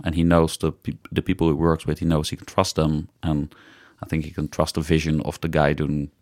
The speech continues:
the camera work, the guy doing the art direction, um, and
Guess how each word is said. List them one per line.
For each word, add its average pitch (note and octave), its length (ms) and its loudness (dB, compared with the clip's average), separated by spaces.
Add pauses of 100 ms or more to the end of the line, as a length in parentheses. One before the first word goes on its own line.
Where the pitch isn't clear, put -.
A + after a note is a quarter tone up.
(160)
the D#2+ 80 -4
camera E2 320 4
work, D#2 340 0
the D2+ 240 0
guy C2+ 220 -2
doing D#2 160 0
the C#2+ 80 0
art F2 180 4
direction, D#2 580 0 (720)
um, D2 560 -2 (160)
and E2 260 -4